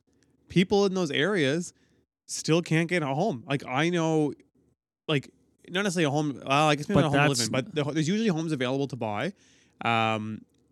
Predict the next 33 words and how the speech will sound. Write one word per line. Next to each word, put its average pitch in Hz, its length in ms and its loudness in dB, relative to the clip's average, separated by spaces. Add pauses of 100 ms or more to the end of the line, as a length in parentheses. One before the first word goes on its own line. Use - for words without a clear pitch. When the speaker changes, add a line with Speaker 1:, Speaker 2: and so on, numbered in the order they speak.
Speaker 1:
but 147 180 -2
they 147 60 2
also 165 180 2
can't 185 180 -2
find 180 120 -2
a 156 40 -2
place 160 200 -2
to 139 80 -6
live. 120 200 -2
I, 117 140 -4
I 135 80 2
know 135 400 2
in 143 140 -2
those 139 460 0
neighborhoods, 147 640 0
in 131 100 -4
those, 131 220 0
in 135 420 6
those 135 180 6
Speaker 2:
Ooh, 110 40 0
I - 20 -2
got 101 80 -4
you - 0 -
Speaker 1:
communities, 147 600 2
Speaker 2:
cornered 127 260 -4
now, 120 120 -4
Speaker 1:
in 123 60 -2
those 131 160 0
Speaker 2:
buddy. 110 100 -4
Speaker 1:
towns, 139 500 -4 (220)
the 135 80 -4
people 165 260 0
are, 151 160 0